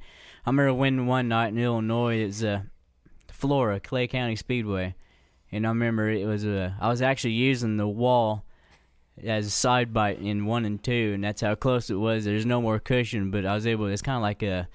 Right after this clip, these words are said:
a steel wall. I can't even explain it. And I was able to use that and kinda make the front end pull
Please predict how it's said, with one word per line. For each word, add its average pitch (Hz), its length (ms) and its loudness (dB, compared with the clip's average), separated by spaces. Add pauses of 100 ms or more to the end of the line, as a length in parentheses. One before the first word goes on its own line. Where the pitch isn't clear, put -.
(420)
a 98 80 -2
steel 131 420 2
wall. 113 260 2
I 104 40 0
can't 123 180 -4
even 104 160 0
explain 107 420 -2
it. 80 100 -4
And 98 140 -2 (140)
I 98 80 0
was 104 120 -2
able 110 200 2
to 104 80 0
use 113 320 2
that 110 200 0
and 104 140 -4
kinda 113 220 -2
make 107 300 -2
the 87 260 -4
front 117 240 0
end 113 160 -2
pull 110 160 0